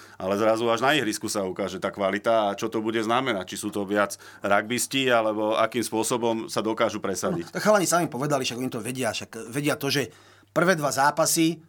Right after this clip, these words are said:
Speaker 2: už veľa naznačia v otázke postupu. Fidži, tam by to malo byť, nebu-, neklamme si, tam musíme proste vyhrať. Ak,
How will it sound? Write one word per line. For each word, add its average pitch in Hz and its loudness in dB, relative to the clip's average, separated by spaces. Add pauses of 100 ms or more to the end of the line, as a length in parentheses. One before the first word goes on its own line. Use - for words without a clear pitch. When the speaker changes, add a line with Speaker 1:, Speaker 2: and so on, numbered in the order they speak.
(580)
Speaker 2:
už - -4
veľa 165 4
naznačia 151 0
v 139 0
otázke 143 -4
postupu. 123 -8 (480)
Fidži, 196 2 (160)
tam 156 4
by 160 0
to 170 2
malo 156 2
byť, 147 -6 (320)
nebu-, 175 0
neklamme 165 0
si, - -8
tam 262 2
musíme 220 4
proste 165 -2
vyhrať. 110 -4
Ak, 151 -10